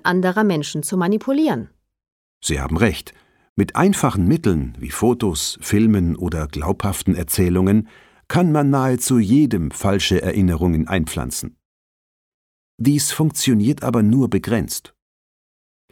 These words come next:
Speaker 2: Die neuen Informationen müssen in einen bereits vorhandenen Kontext passen, damit das Gehirn Verknüpfungen erstellen kann.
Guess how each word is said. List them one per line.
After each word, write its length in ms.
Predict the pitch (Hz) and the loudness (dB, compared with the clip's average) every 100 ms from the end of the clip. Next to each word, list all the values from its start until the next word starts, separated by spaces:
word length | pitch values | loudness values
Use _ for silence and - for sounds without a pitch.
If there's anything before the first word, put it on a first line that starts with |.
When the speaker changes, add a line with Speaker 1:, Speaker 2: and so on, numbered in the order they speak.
| _ _ _ | _ _ _
Speaker 2:
Die 160 | 123 127 | 2 2
neuen 320 | 156 185 151 | 4 4 2
Informationen 960 | 135 139 135 117 113 107 101 113 131 120 | 2 0 2 0 0 0 2 4 2 2
müssen 480 | 110 127 - 160 170 | 2 2 2 0 0
in 220 | - 123 | 0 0
einen 300 | 120 117 113 | 2 2 2
bereits 420 | 107 101 151 - | 0 0 -2 -4
vorhandenen 680 | - 110 85 120 131 127 139 | -2 0 2 2 2 2 0
Kontext 640 | - 135 - 87 - - | 0 0 0 -2 -4 -10
passen, 440 | - 73 - 92 73 - _ _ _ - | -6 -4 0 -2 -2 -14 _ _ _ -2
damit 260 | 110 165 | 0 2
das 140 | 147 - | 0 0
Gehirn 520 | 87 95 110 156 175 | 0 2 2 0 -2
Verknüpfungen 840 | - - - 175 170 - 82 80 | -4 -6 -2 -4 -4 -4 0 0
erstellen 540 | 76 90 - 95 69 67 | -2 -4 -2 -2 -4 -8
kann. 300 | 67 58 | -12 -14